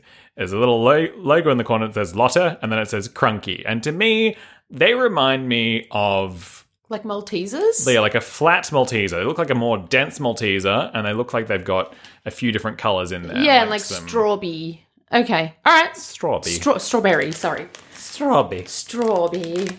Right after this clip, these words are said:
Speaker 2: Okay, let's try one.
Speaker 1: Let's try a cr-, oh my God, they're very strong smelling.
Speaker 2: Are they?
Speaker 1: Oof.
Speaker 2: Are we gonna try them at the same time? Oh,
Speaker 1: Yeah,
Speaker 2: they're
Speaker 1: I think
Speaker 2: flat.
Speaker 1: so.
Speaker 2: Look.
Speaker 1: Flat.
Speaker 2: They're flatties. They do smell strong. Okay, ready? Three,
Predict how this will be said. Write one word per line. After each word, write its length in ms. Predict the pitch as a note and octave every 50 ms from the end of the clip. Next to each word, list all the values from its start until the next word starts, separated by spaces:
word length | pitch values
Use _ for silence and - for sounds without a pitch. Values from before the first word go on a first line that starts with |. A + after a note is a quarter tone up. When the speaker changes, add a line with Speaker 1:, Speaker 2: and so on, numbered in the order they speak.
| - - - G#3
Speaker 2:
Okay, 220 | F#3 - G3 F#3
let's 200 | G3 A3 - - -
try 240 | - B3+ A3 G3+ F#3
one. 220 | E3+ D#3+ D#3 - C#3+ D#3+ - -
Speaker 1:
Let's 160 | C#3+ C3 -
try 220 | - D#3 D3+ D3+ D3
a 20 |
cr-, 140 | - - - -
oh 100 | - C3
my 140 | - G2 F#2+
God, 160 | G2+ G2+ F2+
they're 100 | F#2+ F#2+
very 340 | F2+ F#2 - - A2 G2+ G2
strong 340 | F#2+ - - G2+ F#2 F2+ F2
smelling. 420 | - - G2 E2+ E2+ F2+ F#2+ G2+ - - - _ - _ -
Speaker 2:
Are 140 | - F3+ D#3+
they? 280 | D#3+ D#3+ G3+ D4+ G#4 - - - - - - - - - - -
Speaker 1:
Oof. 380 | G3+ D#4 C#4+ - - - - - - _ _ _ _ _ _ _ _ _ _ _ _ _ _ - _ _ _ _ _ _ _ _ _ _ _ _ _ -
Speaker 2:
Are 40 | G#3+
we 60 | A3 A3
gonna 140 | A3 A#3+ A#3
try 220 | - C4 B3+ B3
them 80 | B3+ B3+
at 80 | B3
the 80 | B3+ B3
same 220 | - A#3+ A3+ G#3+
time? 360 | - G#3 F3 E3+ G#3 C4 F#4 - - - -
Oh, 80 | D4+
Speaker 1:
Yeah, 60 | -
Speaker 2:
they're 100 | - A#4+
Speaker 1:
I 40 | A#4+
think 260 | A#4+ - - G4 G#4 A#4 C5 C5
Speaker 2:
flat. 240 | F#4 - - - -
Speaker 1:
so. 280 | - - - - A#2 A#2+ _ _ _ _ -
Speaker 2:
Look. 500 | C#4 E4+ E4+ D4 G3+ F3+ F#3 F3+ - - -
Speaker 1:
Flat. 420 | - - D#3 B2+ - _ - - _ _ _ _ _
Speaker 2:
They're 140 | - D4 D4
flatties. 720 | - - - D#4+ D#4+ F4 F4+ - B3 F#3 - - - - _ _ _ _ _ _ -
They 100 | A3+ A3
do 120 | - A#3+
smell 220 | B3+ - D#4+ C#4 B3+
strong. 300 | - - F3 D#3+ E3 -
Okay, 220 | A#3 A#3 B3 G#3+
ready? 320 | G3 F#3 F#3+ B3 E4+ A#4+ B4+ - - _ _ _ _ _ -
Three, 400 | A#3+ B3+ C4+ D#4+ E4+ - _